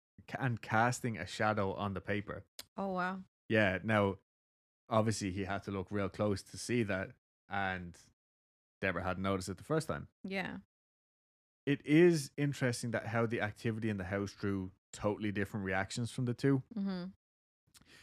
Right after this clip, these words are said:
Speaker 1: Even as Deborah wrote these accounts of what went on, like, what I'm telling you is first-hand accounts of Deborah that I just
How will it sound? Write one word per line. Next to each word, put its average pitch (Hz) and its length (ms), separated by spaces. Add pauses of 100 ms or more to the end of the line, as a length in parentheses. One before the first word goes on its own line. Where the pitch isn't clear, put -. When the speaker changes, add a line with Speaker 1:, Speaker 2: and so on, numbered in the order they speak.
(200)
Speaker 1:
Even 139 260
as 120 200
Deborah 120 460
wrote 104 400
these 107 220
accounts 101 400
of 87 120
what 95 200 (540)
went 104 260
on, 101 220
like, 92 140
what 117 180
I'm 110 120
telling 101 280
you 85 240 (440)
is 95 220
first-hand 104 500
accounts 92 560 (340)
of 95 160
Deborah 92 260
that 90 240
I 92 120
just 90 280